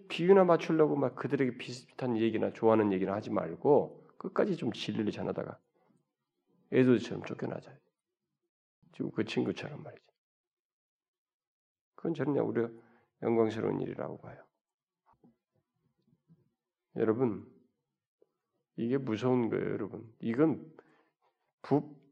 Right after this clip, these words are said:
종교의, 부패한 종교 씨앗이 제자를 찾아온 게 아니고 가장 가까이, 하나님 그 제자리에 가장 가까이 와서 거짓을 만들어낸 것이에요. 그, 그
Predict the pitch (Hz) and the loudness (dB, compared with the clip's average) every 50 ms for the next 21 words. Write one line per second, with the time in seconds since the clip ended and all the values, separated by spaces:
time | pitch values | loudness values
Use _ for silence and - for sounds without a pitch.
0 | _ _ _ _ _ _ _ _ _ _ _ - 113 113 120 127 131 147 147 147 | _ _ _ _ _ _ _ _ _ _ _ -2 2 4 6 6 8 8 8 8
1 | 151 147 147 - 131 123 - 151 151 147 151 - 110 113 131 123 - - 135 113 | 8 4 0 -4 -4 -2 2 2 2 2 0 -2 -2 -2 -2 -2 -4 -4 -4 -4
2 | 110 - 147 - - - 110 104 131 143 151 156 156 - - 202 196 185 185 180 | -4 -6 -8 -8 -2 0 6 8 10 10 10 10 8 4 2 4 6 6 6 4
3 | 170 147 107 185 180 170 - 151 151 104 85 - - - - _ _ _ _ _ | 4 2 2 0 -2 -2 0 0 0 0 0 -6 -12 -20 -20 _ _ _ _ _
4 | _ _ - - - - - - 262 262 269 285 311 302 302 294 - - - - | _ _ -20 -16 -14 -12 -10 -10 -8 -4 0 2 2 2 2 0 -4 -8 -10 -2
5 | - 180 160 143 131 131 - 196 214 208 208 208 208 208 202 196 202 - - - | 0 2 2 2 2 2 2 4 6 6 6 6 4 2 0 -2 -6 -10 -16 -20
6 | _ _ - - _ - 160 - - 147 143 131 - 175 180 202 208 - - - | _ _ -20 -12 _ -4 -2 0 2 2 8 10 10 12 12 10 8 6 2 -6
7 | - - - - - 339 349 339 - 294 269 - - 247 240 247 233 202 180 175 | -12 -14 -8 2 6 8 8 8 6 2 0 4 6 8 8 10 10 10 8 8
8 | - 214 233 262 - - - - - _ _ _ _ _ _ _ _ _ _ _ | 8 4 2 0 -2 -8 -20 -20 -20 _ _ _ _ _ _ _ _ _ _ _
9 | _ _ _ _ _ _ _ _ - - 127 131 123 131 123 147 135 120 101 90 | _ _ _ _ _ _ _ _ -4 0 0 0 0 0 -2 -4 -4 -4 -4 -4
10 | 95 95 95 95 95 98 98 - - - - - _ _ _ _ _ _ _ _ | -4 -6 -6 -8 -8 -12 -12 -14 -16 -20 -20 -20 _ _ _ _ _ _ _ _
11 | _ _ _ _ _ _ _ _ _ _ _ _ _ _ _ _ _ _ _ _ | _ _ _ _ _ _ _ _ _ _ _ _ _ _ _ _ _ _ _ _
12 | _ _ _ _ _ - - 117 117 - - - - - - 147 | _ _ _ _ _ -12 -12 -12 -12 -14 -18 -20 -14 -6 -4 -4